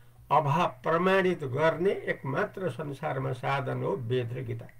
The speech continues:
त्यसैले वेद र गीतालाई सरस्वती विद्या भनिन्छ।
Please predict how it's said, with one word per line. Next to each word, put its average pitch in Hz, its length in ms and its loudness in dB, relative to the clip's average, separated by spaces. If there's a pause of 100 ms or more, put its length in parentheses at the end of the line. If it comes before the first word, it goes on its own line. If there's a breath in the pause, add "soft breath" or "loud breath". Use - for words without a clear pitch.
(2750 soft breath)
त्यसैले 170 400 -2
वेद 160 380 0
र 160 140 0
गीतालाई 151 440 -2
सरस्वती 147 560 -4
विद्या 123 360 -2
भनिन्छ। - 360 -8